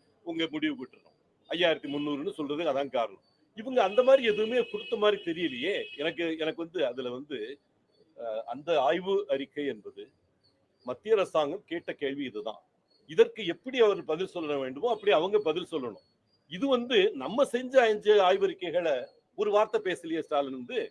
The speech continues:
இப்ப ஸ்டாலின் அவர்களும் டி ஆர் பி ராஜாவும் இது பேசுனாங்கன்னா யாராவது அந்த அஞ்சு அறிக்கை, அதாவது உங்க உதயச்சந்திரன் தான் இங்க இதை கூடயே தான் வச்சிருக்கிறீங்க, கேட்டு தெரிஞ்சுக்கலாம்.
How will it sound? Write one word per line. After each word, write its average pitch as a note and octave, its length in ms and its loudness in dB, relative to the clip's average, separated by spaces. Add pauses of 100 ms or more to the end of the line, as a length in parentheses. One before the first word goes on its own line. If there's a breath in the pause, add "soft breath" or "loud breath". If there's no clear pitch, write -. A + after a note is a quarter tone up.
(280)
இப்ப C3 120 -12
ஸ்டாலின் D3 280 -2
அவர்களும் E3 500 0
டி D3+ 120 -4
ஆர் C#3+ 120 0
பி C3+ 80 -6
ராஜாவும் B2 400 -4
இது C3 160 -6
பேசுனாங்கன்னா G#2+ 640 -8 (720)
யாராவது A#3 440 4
அந்த G3 180 2
அஞ்சு E3 300 0
அறிக்கை, F#3+ 440 2
அதாவது B2 300 -2
உங்க A#2+ 240 -10
உதயச்சந்திரன் C3+ 580 -6
தான் F3 160 -2
இங்க D3 140 -4
இதை C#3+ 160 -2
கூடயே C#3 200 0
தான் D3+ 120 -2
வச்சிருக்கிறீங்க, A#2 480 -12
கேட்டு F3+ 280 -8
தெரிஞ்சுக்கலாம். C3+ 540 -12